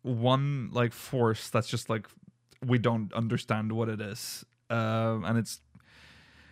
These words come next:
I mean, the, the thing is, if they start fucking with the elementals, that's, like, the basis of Gridania.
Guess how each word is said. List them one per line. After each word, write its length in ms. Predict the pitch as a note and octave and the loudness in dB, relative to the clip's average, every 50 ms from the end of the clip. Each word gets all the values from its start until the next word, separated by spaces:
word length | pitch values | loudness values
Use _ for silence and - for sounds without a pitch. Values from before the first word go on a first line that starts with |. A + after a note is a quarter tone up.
| - - - | -8 0 4
I 60 | D3+ | 6
mean, 160 | F3+ F#3 - | 6 6 6
the, 160 | D3+ C#3+ E3 E3 | 6 6 6 6
the 120 | D3 D#3 | 6 4
thing 160 | D3 G#3+ G3 | 2 2 2
is, 140 | D#3 C#3 B2 | 2 0 -2
if 100 | C#3 B2 | 0 2
they 100 | B2 F3+ | 2 2
start 240 | F#3 - A3 G3+ D#3+ - | 2 2 0 -2 -2 -4
fucking 380 | - - B2+ B2 - - D3+ D3 | -2 0 0 0 0 0 0 0
with 120 | C#3+ - | 0 0
the 100 | C#3 A#2+ | 0 -2
elementals, 760 | A2+ A#2 A#2 A#2 A2+ A2 A2 A2+ - D#3 E3 E3+ - - - _ _ _ _ _ _ _ _ _ _ _ _ - | 0 0 0 0 0 -2 -2 -2 -2 -2 -2 -2 -6 -12 -20 _ _ _ _ _ _ _ _ _ _ _ _ -4
that's, 260 | C#3 B2+ F3 F#3+ - - | 2 2 2 2 2 0
like, 200 | B3 G3 - _ _ - | 0 0 0 _ _ -6
the 180 | - B2 A#2 C3 | -2 2 2 2
basis 880 | A2+ G#2 G2 - _ - D3 C#3+ D3+ D3 B2 - - A#2 G#2 G#2 - - | 2 0 -6 -4 _ 6 6 6 6 6 2 0 -2 -2 -2 -2 -2 -2
of 180 | - B2 G#2+ G#2 | -2 -2 0 2
Gridania. 520 | A#2+ A#2 A2 A2 G#2+ A2 G#2+ G#2 D#2+ | 2 2 2 2 0 0 -2 -4 -6